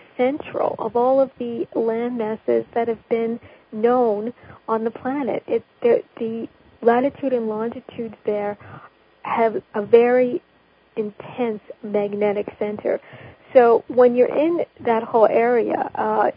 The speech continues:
you start to feel different in your body. I mean, there's a lot, some people have, uh, you know, you just feel charged up. Uh, you know, Cairo is a very vibrant, intense city. It's a lot like New York.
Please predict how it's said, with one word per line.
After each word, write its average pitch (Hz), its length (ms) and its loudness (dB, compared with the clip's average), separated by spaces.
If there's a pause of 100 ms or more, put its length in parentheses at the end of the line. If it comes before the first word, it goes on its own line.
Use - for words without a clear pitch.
you 247 280 -6
start 262 260 -2
to 247 80 -8 (100)
feel 233 480 -2 (1080)
different - 400 2 (100)
in 214 140 -4
your 202 140 -2
body. 202 420 -2
I 214 80 -4
mean, 214 160 -4
there's 214 160 -2
a 220 40 -2
lot, 220 260 -2
some 254 120 -2
people 262 240 0
have, 220 300 -2 (540)
uh, 208 380 0
you 254 100 -4
know, 226 80 -2
you 214 120 -6
just 233 180 -10 (120)
feel 226 160 4
charged 220 480 -4
up. 208 220 -2 (140)
Uh, 208 320 -6
you 240 120 -4
know, 214 100 -6
Cairo 214 360 2
is 208 60 -6
a 214 40 -6
very 202 220 0
vibrant, 202 600 -2
intense 208 460 -8
city. 220 240 -2
It's 208 160 -4
a 208 40 -4
lot 202 220 -4
like 202 220 -6
New 202 140 -8
York. 208 360 -6